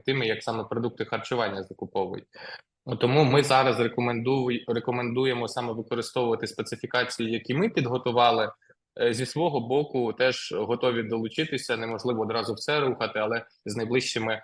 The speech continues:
обговореннями щодо змін до постанови дванадцять сімдесят п'ять, там не лише це питання, звісно, піднімається,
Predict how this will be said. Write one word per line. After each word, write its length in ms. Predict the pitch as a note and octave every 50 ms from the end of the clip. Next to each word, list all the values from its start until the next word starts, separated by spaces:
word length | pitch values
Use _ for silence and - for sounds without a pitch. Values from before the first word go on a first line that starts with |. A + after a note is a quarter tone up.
| - _
обговореннями 880 | - A#2+ - G#2 A2+ A2 A#2 C3+ B2+ B2 A#2 A#2 A2+ A2+ A2 A2+ A2 A2
щодо 300 | G#2+ - - A#2+ A2 A2
змін 280 | G#2 - - B2 B2 A#2
до 80 | G#2+ G#2+
постанови 480 | - A2 - - - A#2 A#2 A2 G#2+
дванадцять 420 | G2 G#2+ A#2 A#2 A2 - A2+ - -
сімдесят 400 | - G#2+ - A2 - B2 G#2+ -
п'ять, 240 | C#3 D#3 D#3+ -
там 180 | - B2 A#2 A2
не 60 | A#2
лише 380 | B2 C#3 C#3 - C3 A2 G#2 - - _ _ - - F2+ -
це 180 | - - D3 D#3+
питання, 460 | - C#3 C3 - B2+ B2 B2 A#2+ A2
звісно, 320 | G2 A2 A2 - - A2 G2+
піднімається, 680 | - _ - A2 A2 A2 G#2+ G#2+ G#2 - - G#2 -